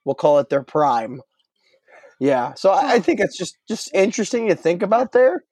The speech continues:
Speaker 1: Um, you know, we're going
Speaker 2: Yeah,
Speaker 1: on rapid
Speaker 2: yeah.
Speaker 1: fire thoughts, so I thought I'd fire one away.
Speaker 2: Yeah, I'm glad you did. That's, I'll, I, I'm gonna think on that a little bit more.
Speaker 1: Mm-hmm.
Speaker 2: Um,
Speaker 1: Kinda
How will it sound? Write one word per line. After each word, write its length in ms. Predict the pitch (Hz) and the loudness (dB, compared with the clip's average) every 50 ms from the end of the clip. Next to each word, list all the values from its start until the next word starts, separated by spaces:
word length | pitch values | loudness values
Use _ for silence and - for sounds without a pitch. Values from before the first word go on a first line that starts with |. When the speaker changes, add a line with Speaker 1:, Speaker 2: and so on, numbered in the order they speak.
| _ _ - _ _ _ _ - | _ _ -20 _ _ _ _ -4
Speaker 1:
Um, 440 | 135 139 135 127 123 120 123 127 _ - | -2 -2 -2 -2 -4 -6 -10 -14 _ -8
you 80 | 123 | -6
know, 160 | 123 131 160 - - | -4 -6 -6 -6 -8
we're 100 | 143 131 | -8 -2
going 220 | 147 151 156 156 | 0 2 2 4
Speaker 2:
Yeah, 60 | 165 | 2
Speaker 1:
on 100 | 160 147 | 2 2
rapid 320 | 147 151 156 156 - 160 139 | 2 2 2 2 0 -4 -4
Speaker 2:
yeah. 60 | - | 0
Speaker 1:
fire 220 | 160 156 151 151 139 | 2 2 2 2 0
thoughts, 380 | - 156 143 143 160 - - | 0 0 0 0 0 -2 -4
so 120 | - 160 147 | -2 0 0
I 80 | 139 | 0
thought 180 | - 139 135 135 | 2 2 2 2
I'd 160 | 127 123 - | 2 0 0
fire 240 | - 135 131 127 120 | 0 0 2 2 0
one 160 | 127 131 123 | 0 -2 -2
away. 320 | 123 120 123 120 113 120 _ - _ - - - - - _ _ _ _ _ _ _ _ _ _ _ _ _ _ _ _ | -2 -2 -2 -2 -4 -4 _ -18 _ -20 -20 -20 -20 -20 _ _ _ _ _ _ _ _ _ _ _ _ _ _ _ _
Speaker 2:
Yeah, 180 | - 277 302 302 - | 0 0 0 2 0
I'm 100 | 240 240 | -2 0
glad 240 | 262 262 262 254 247 | 2 2 2 2 0
you 80 | 240 | -2
did. 400 | 233 247 262 254 - - 170 180 | 0 2 2 2 0 -2 -6 -6
That's, 380 | 202 214 233 247 - - - - - - | -4 -2 -2 -2 -2 -2 -4 -4 -4 0
I'll, 260 | 202 240 247 - - - | 2 2 2 0 -2 -2
I, 220 | 214 226 262 254 247 - - - | 0 0 0 0 -2 -6 -8 -4
I'm 100 | 247 294 | 0 0
gonna 220 | 320 294 269 262 | 2 2 0 0
think 200 | - 294 277 247 | 0 0 0 0
on 140 | 220 190 - | -2 -4 -6
that 220 | - 160 151 - - | -6 -8 -8 -8 -10
a 40 | 165 | -8
little 200 | 175 175 170 160 | -6 -6 -6 -6
bit 180 | 160 - - | -8 -10 -10
more. 340 | 160 151 147 185 - 147 _ _ _ _ _ _ _ _ _ - | -10 -12 -12 -12 -14 -16 _ _ _ _ _ _ _ _ _ -8
Speaker 1:
Mm-hmm. 260 | 120 123 123 120 104 107 - - - - - - - - - - - - - | -8 -4 -2 -2 -4 -4 -6 -12 -16 -16 -16 -16 -16 -16 -18 -16 -8 -2 2
Speaker 2:
Um, 260 | 247 254 247 233 214 | 2 2 2 0 0
Speaker 1:
Kinda 300 | - 311 - 453 - | 0 0 0 0 -2